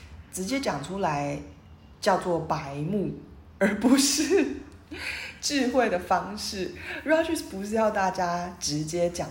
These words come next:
出来，而是在心中对于这样子的念头有一种接纳。好，什么叫做接纳？我觉得这是一个非常隐微的动作，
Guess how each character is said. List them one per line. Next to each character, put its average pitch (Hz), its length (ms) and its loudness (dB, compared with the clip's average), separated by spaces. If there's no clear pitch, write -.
出 143 280 -4
来， - 280 -2
而 185 160 6
是 254 220 -4
在 226 200 2
心 196 340 -4
中 190 320 -2
对 190 200 0
于 156 100 0
这 156 140 -4
样 175 160 -2
子 156 100 -10
的 143 140 -4
念 170 360 -2
头 135 220 -10
有 151 220 -2
一 180 140 -4
种 165 200 -4
接 240 500 -4
纳。 233 380 0
好， - 320 -4
什 202 160 -4
么 208 80 -4
叫 277 120 4
做 277 140 0
接 240 340 -2
纳？ 170 440 0
我 214 100 0
觉 262 160 0
得 269 120 0
这 359 180 0
是 339 100 0
一 302 60 0
个 277 100 2
非 254 140 -2
常 226 100 4
隐 147 380 -2
微 139 240 -6
的 175 120 -2
动 180 280 -2
作， 175 320 -4